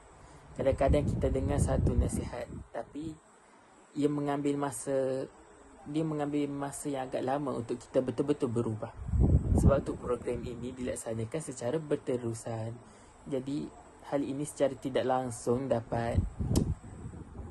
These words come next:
meningkatkan lagi, uh, meningkatkan lagi rasa ingin berubah dalam diri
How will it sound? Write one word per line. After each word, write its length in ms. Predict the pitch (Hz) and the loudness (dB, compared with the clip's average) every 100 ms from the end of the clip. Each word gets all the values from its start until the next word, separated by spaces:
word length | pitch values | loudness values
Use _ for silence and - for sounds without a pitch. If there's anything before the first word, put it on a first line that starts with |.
| - - - - 143 | -14 -14 -16 -16 -10
meningkatkan 1040 | 147 147 143 151 151 - 139 - 151 127 | -10 -8 -8 -8 -8 -6 -6 0 0 2
lagi, 640 | 123 120 120 120 117 117 117 - - - - - - - - - - | 0 -2 -2 -2 0 -2 -4 -12 -20 -20 -20 -20 -20 -20 -20 -20 -10
uh, 320 | 117 117 117 117 | -6 -4 -6 -6
meningkatkan 760 | 131 135 139 - - - 135 123 | -6 -6 -4 -4 -4 2 2 2
lagi 320 | 120 120 123 - - - - - - | -4 -4 -10 -12 -20 -20 -20 -20 -2
rasa 560 | 135 143 - 135 131 | 2 2 0 2 2
ingin 240 | 135 135 131 | 2 -2 -4
berubah 400 | 131 135 127 117 | -2 -2 -2 -2
dalam 240 | 120 120 | 0 0
diri 320 | 117 120 - | 0 2 4